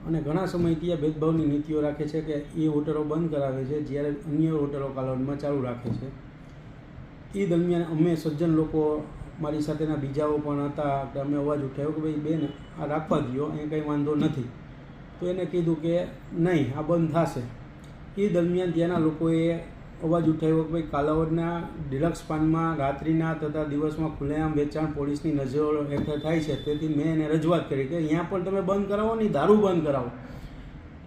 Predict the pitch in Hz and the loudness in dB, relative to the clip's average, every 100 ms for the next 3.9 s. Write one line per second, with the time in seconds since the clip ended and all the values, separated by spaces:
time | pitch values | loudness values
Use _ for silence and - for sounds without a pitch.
0 | - - - - - - - 170 185 202 | -16 -16 -18 -16 -18 -14 2 4 6 4
1 | 165 180 196 196 190 202 - - - 190 | 4 4 4 4 4 2 -2 -6 -6 -4
2 | 175 170 170 156 160 170 185 185 160 180 | 0 0 0 0 0 2 2 0 2 2
3 | 180 175 185 185 175 180 170 170 156 | 2 2 0 2 4 4 4 4 4